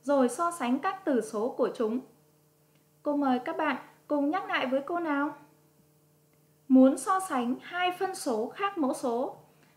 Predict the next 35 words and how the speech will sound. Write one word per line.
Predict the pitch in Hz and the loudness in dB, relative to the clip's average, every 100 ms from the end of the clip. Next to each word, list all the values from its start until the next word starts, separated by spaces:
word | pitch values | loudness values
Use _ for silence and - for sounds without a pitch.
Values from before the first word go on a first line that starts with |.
| _ | _
ta | 359 381 370 | 0 0 2
có | 330 | 0
thể | 359 294 208 - | 0 0 -2 -2
quy | 359 349 | -2 2
đồng | 285 214 208 | 2 2 0
mẫu | - | -2
số | - 240 226 | -4 -4 -2
hai | 294 349 339 | -2 -4 -4
phân | 359 349 | -4 -6
số | 277 254 | -4 -2
đó, | 240 220 254 - - _ | 0 0 -4 -8 -20 _
rồi | 254 285 240 | 0 2 2
so | 233 339 | 2 -2
sánh | 349 233 240 | -2 -4 -4
các | 311 381 - | -4 -6 0
tử | 262 196 | 0 0
số | 233 208 269 | -2 -4 -2
của | 254 180 | -2 -2
chúng. | 240 110 127 - _ _ _ _ _ _ _ _ _ _ _ _ | -2 -2 -6 -12 _ _ _ _ _ _ _ _ _ _ _ _
Như | 277 285 | -6 -2
vậy, | 285 262 - - - - | 0 -2 -4 -16 -16 -4
qua | 294 294 | -2 0
phần | 240 | 0
này, | 254 247 233 - - _ _ | 2 0 -2 -10 -20 _ _
cô | 311 302 | 2 4
đã | 277 320 | 2 0
cùng | 330 262 | 0 0
các | 254 | 0
em | 330 330 330 | -2 -2 -2
ôn | - 359 | -2 0
lại | 339 277 - - | 0 -2 -4 -6
cách | 359 359 | -6 -4
so | 392 381 | 0 0
sánh | 381 294 247 - | 0 0 0 -2
hai | - 349 349 | -8 -4 -2